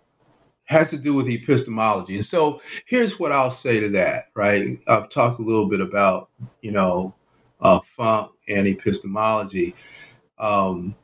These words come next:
so, so today there's a great deal of emphasis on the part of, you know, I see it in social media, uh, scholars say it, uh,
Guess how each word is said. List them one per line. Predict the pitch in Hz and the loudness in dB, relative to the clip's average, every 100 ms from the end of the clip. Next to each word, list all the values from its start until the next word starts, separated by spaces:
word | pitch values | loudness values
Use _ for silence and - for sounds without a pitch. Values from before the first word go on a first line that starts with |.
| _ _ - - | _ _ -14 -14
so, | - 170 151 147 - - _ _ _ | -4 -2 0 -2 -8 -18 _ _ _
so | - - 160 151 | -10 -2 0 0
today | 151 147 120 180 214 214 190 156 151 _ _ _ _ _ 123 | -2 -4 -4 -2 0 0 0 0 -4 _ _ _ _ _ _
there's | 143 147 139 135 127 - - | -2 0 2 0 0 0 0
a | 143 | -2
great | 123 135 165 160 | -2 0 0 0
deal | 151 151 | -2 0
of | 127 - | -2 0
emphasis | 139 147 127 120 - 123 113 113 113 - - - | 0 2 0 -2 -2 -2 0 -2 -2 -2 -4 -10
on | - 107 113 | -2 2 2
the | |
part | 101 - 107 110 107 | -2 -4 -2 0 0
of, | 107 101 98 95 98 | 0 2 2 2 -2
you | - 135 | -6 0
know, | - | 2
I | |
see | 117 - 117 107 | 0 0 0 2
it | 101 | 0
in | - | -6
social | - 127 110 - | 0 2 2 0
media, | 101 127 147 139 131 127 127 - _ - _ _ | -4 -2 0 2 0 0 -2 -10 _ -20 _ _
uh, | 110 110 104 101 98 92 | -6 0 2 2 0 -4
scholars | - - 117 123 123 123 120 120 | -8 -8 -2 0 2 0 0 -2
say | - 117 117 117 117 | -2 0 0 2 0
it, | 107 - _ - | -2 -8 _ -4
uh, | 110 104 98 90 | 0 2 0 0